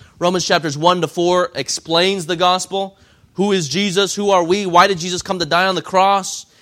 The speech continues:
And then in chapters five to eight, he talks about the blessings that come from belief or faith in Jesus Christ, being justified, that is, declared righteous by faith in Jesus Christ. Some of these blessings, right, we have peace with God.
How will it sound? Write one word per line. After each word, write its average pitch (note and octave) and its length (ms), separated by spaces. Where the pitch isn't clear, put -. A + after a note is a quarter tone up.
And F#3 160
then A3+ 100
in G#3 120
chapters G3+ 340
five G#3+ 320
to G3+ 60
eight, G#3+ 220
he F3+ 100
talks F3+ 240
about D#3+ 160
the C#3+ 60
blessings D3+ 640
that C#3+ 140
come E3+ 220
from D3+ 220
belief D3+ 420
or A#2 160
faith D#3 540
in D3 160
Jesus A#2 360
Christ, - 360
being C3+ 220
justified, A#2 800
that B2 120
is, A#2 200
declared C3 520
righteous B2+ 680
by B2+ 260
faith G#2 500
in B2 160
Jesus G#2 420
Christ. - 440
Some A3+ 180
of A3 80
these G3+ 160
blessings, G#3+ 420
right, G3 180
we G3 120
have F#3+ 180
peace A#3+ 320
with G3+ 220
God. G#3 360